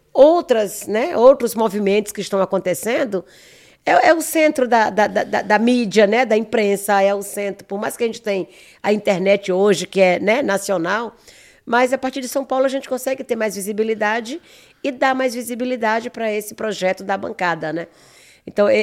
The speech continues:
esse foi um dos primeiros pontos, né? E aí o segundo é que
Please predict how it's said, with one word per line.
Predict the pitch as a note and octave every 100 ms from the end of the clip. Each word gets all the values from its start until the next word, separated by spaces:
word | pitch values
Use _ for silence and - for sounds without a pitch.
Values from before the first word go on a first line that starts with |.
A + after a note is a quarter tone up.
| - G#3+
esse | A#3+ B3
foi | - A#3
um | A3+
dos | A3+ A3+
primeiros | - A3 G3+ G#3+ A#3+ B3 -
pontos, | - G3+ D#3 D3+ -
né? | E3+ F#3 - _ - - _
E | C4+
aí | D4
o | D4+
segundo | C#4+ B3 D#4 D#4+
é | A3+
que | - G3+ -